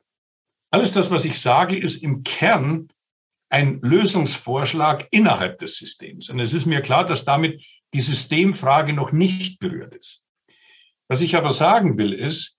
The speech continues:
dass ich glaube, dass die Systemfrage ein schlecht gestelltes Problem ist. Warum? Systeme zeigen multiple Gleichgewichte, die ethisch von sehr unterschiedlicher Qualität und Güte sind.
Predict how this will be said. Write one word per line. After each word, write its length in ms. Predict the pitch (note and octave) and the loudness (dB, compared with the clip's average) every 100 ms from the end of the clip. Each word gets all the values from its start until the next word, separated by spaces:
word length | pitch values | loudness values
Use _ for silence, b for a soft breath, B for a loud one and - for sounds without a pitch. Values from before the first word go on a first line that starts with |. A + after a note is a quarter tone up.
| _ _ _ _ | _ _ _ _
dass 140 | C#3+ | -4
ich 200 | E3 - | -2 -2
glaube, 320 | C3 B2+ F3+ F#3+ | 2 2 4 2
dass 180 | D#3+ | 0
die 80 | - | -2
Systemfrage 1000 | C3+ C#3+ - C#3+ E3+ F3 - C#3 D3+ C#3 | -4 -4 -4 -2 0 -2 -2 0 0 -2
ein 140 | - A#2+ | -2 -2
schlecht 440 | - D#3 - - | 0 0 -2 -4
gestelltes 600 | - - F#2 - - - | -4 -2 -4 -4 -10 -12
Problem 460 | D#2+ - - - - | -14 -14 -14 -16 -18
ist. 160 | - | -10
Warum? 480 | - G#2+ C3+ G#3+ - b b b _ _ _ _ | -4 0 2 2 0 b b b _ _ _ _
Systeme 560 | - D3 - E3 F#3+ F3+ | -4 -4 0 2 4 2
zeigen 520 | - C3+ D3+ E3 F#3 | 0 2 2 0 0
multiple 580 | C3+ B2+ - F#3+ F#3 D3+ | 0 0 0 -2 0 -2
Gleichgewichte, 840 | C3 C3+ F#3 - A#2+ A2 A2 - | 0 2 0 -2 -6 -4 -6 -8
die 240 | A#2 C#3 - | -8 -8 -4
ethisch 460 | D3 F#3 F#3 C#3+ | -2 0 -2 -2
von 240 | - D3 B2+ | -2 -2 -2
sehr 320 | C3 D3 - | -2 -2 0
unterschiedlicher 720 | G#3+ G#3+ C#3+ - D#3 D3 C3 | 0 2 0 -2 -2 -4 -6
Qualität 600 | B2+ C3 A#2+ A#2+ C3 C#3+ | -2 -2 -2 -4 -6 -6
und 160 | B2 A2+ | -6 -6
Güte 260 | C#3+ D3 B2+ | -6 -6 -8
sind. 300 | - - | -10 -12